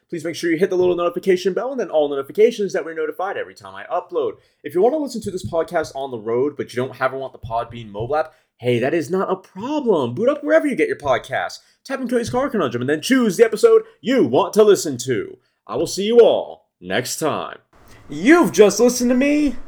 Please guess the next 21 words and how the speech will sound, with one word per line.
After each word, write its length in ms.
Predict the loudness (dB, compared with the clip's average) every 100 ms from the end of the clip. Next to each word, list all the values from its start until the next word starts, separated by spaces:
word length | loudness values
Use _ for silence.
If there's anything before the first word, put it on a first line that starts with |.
| -12 -16 -18 -20 -20 -10
probably 420 | 2 6 6 4
ramble 340 | 4 4 6 4
about 220 | 4 0
some 140 | -4
cars, 320 | -2 0 0
if 100 | -2
I'm 140 | -6 -4
being 240 | -6 -6
honest. 480 | -6 -4 -4 -4 -12 -20 -20 -20 -20 -20 -2
If 160 | 0 2
you've 140 | 2
enjoyed 440 | 2 4 4 4 2
me 380 | 0 0 -6 -10 -4
passionately 580 | 2 2 4 0 0 -4
talking 420 | -2 -4 -2 -2
about 240 | 2 2
lumps 320 | 6 4 4
of 80 | 0
metal 240 | 0 -2 -2
on 220 | -4 0
wheels, 460 | 6 8 8 6